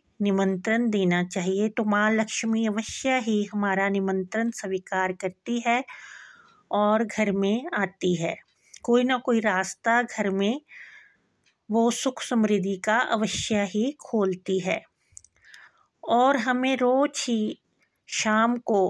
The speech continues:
अंधेरा होने के बाद अपने मुख्य द्वार के पास एक दीपक अवश्य ही जलाना चाहिए। और दीपक में, वो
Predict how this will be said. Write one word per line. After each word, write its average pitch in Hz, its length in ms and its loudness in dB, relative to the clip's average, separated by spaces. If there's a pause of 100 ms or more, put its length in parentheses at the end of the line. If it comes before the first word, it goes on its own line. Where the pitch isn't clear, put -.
अंधेरा 214 540 2 (140)
होने 208 300 2
के 202 200 -2
बाद 180 440 -2 (380)
अपने 226 360 -2
मुख्य 254 540 -2
द्वार 214 400 0
के 214 260 -4
पास 190 460 0 (120)
एक 226 280 -4
दीपक 196 540 -2
अवश्य 208 520 0
ही 202 280 -2
जलाना 185 480 2
चाहिए। 190 460 0 (1400)
और 233 380 4 (480)
दीपक 240 520 2
में, 226 420 2 (140)
वो 254 340 4